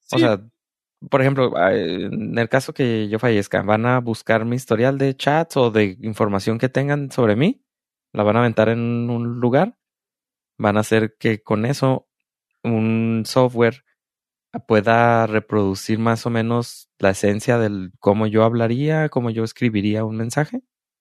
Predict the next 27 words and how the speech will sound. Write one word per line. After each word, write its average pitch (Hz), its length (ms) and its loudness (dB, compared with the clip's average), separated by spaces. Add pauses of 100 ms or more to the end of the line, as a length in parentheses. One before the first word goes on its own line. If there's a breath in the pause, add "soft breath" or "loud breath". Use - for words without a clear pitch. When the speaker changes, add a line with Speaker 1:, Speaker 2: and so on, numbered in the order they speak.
(340)
Speaker 2:
Ujú. 120 420 2 (2000)
Si - 180 2
lo 120 240 2
pones, 131 640 2
eh, 104 580 2 (920)
en 104 160 2
un 107 140 -2
punto 113 440 0
de 107 60 4
vista 107 260 -2
muy 127 340 2
terrenal, 123 420 0
sería 104 280 -2
como 117 240 0
los 95 280 0
ositos 113 440 -2
que - 100 -8
le 107 80 -2
aplastas 104 380 -4
la 113 100 0
mano 143 300 -2
y 107 360 -2
reproducen 101 520 -2
un 104 180 -6
mensaje 110 340 -4
de 101 40 2
voz - 360 -4